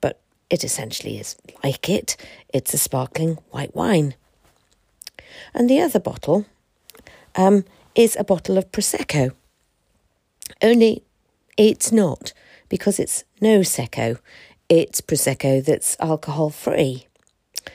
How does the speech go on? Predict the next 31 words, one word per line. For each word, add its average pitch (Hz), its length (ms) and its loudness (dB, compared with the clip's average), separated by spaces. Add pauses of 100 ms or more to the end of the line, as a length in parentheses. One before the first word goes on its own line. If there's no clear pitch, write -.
(760)
So 254 340 2
I 269 120 0
was 330 160 0
thinking 233 420 2
about 135 280 0
these, 135 440 -2 (120)
uh, 147 300 0
two 175 300 2
bottles 139 640 -6
in 139 220 -4
our 135 180 -8
fridge. - 560 -6 (320)
There 220 100 0
may 254 220 6
be 190 140 -6
some 175 280 0
purists 147 560 0
out 123 180 -4
there 127 180 -2
who 135 160 -4
are 127 40 -2
thinking, 127 540 -4 (460)
"You - 100 0
know, 143 140 0 (460)
that's - 340 -6
just - 500 -6
wrong, 139 300 2
that 120 180 -4
is. 113 320 -6
You 139 60 -2
know, 131 100 0